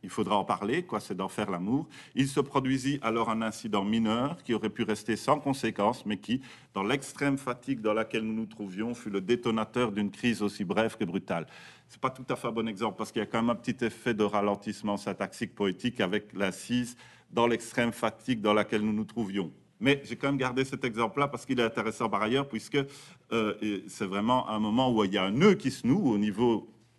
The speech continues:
baronnie, au niveau de l'intrigue, un nœud qui est annoncé au lecteur, il y a un effet d'annonce. Et je pense que, et, et là qui va stimuler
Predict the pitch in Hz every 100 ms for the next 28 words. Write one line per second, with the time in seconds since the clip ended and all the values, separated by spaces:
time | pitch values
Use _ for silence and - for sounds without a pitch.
0 | _ _ _ _ _ 90 92 104 104 175
1 | 139 98 98 101 98 104 101 143 165 170
2 | - - 98 98 147 208 - 123 107 107
3 | 104 - 165 110 92 156 156 101 95 -
4 | 90 95 107 165 131 - - - _ -
5 | 147 160 160 120 - 143 139 - - 117
6 | - 104 - 104 120 120 104 101 95 92
7 | - 110 110 104 107 95